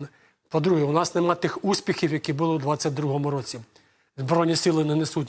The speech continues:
І таким чином це психологічно, морально впливає на наших людей. І безумовно люди не, не проти, вони підтримують.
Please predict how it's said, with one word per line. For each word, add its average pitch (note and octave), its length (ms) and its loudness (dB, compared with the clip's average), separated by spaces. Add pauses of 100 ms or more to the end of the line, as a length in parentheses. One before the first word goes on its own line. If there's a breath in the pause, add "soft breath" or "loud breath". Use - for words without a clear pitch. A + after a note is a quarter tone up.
І D#3 80 -4
таким E3+ 320 0
чином F3+ 320 0 (280 loud breath)
це E3 160 2
психологічно, E3 680 0
морально D3+ 380 0
впливає D3 460 0
на C#3 100 -4
наших C#3+ 260 -4 (480 loud breath)
людей. E3 300 2 (340)
І - 60 0
безумовно - 580 4
люди - 260 2 (440)
не, C#3+ 60 2
не E3+ 120 2
проти, F3+ 360 -2
вони D#3+ 180 0
підтримують. D#3 720 -2